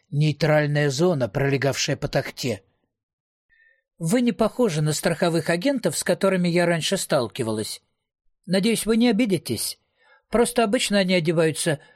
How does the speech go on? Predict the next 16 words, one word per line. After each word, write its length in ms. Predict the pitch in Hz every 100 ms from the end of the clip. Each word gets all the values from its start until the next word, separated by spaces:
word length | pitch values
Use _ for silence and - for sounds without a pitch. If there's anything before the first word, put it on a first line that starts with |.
| _ _
в 160 | 160 156
блейзеры 720 | 190 208 226 202 180 180 165
кричащих 640 | 180 170 185 165 175 165
расцветок, 640 | 170 156 175 165 - 147 - - - -
и 140 | 180
от 160 | 190 196
них 200 | 208 -
несет 360 | 196 - 208
дешевым 460 | 165 175 202 190 180
одеколоном. 680 | 160 175 165 143 143 135 127 _ _ _ _ _
И 220 | - 254 233
все 260 | - 277
как 200 | 277 240
один 280 | 190 175 147
такие 360 | - 208 233 208
фальшивые». 760 | 220 208 - 247 180 110 98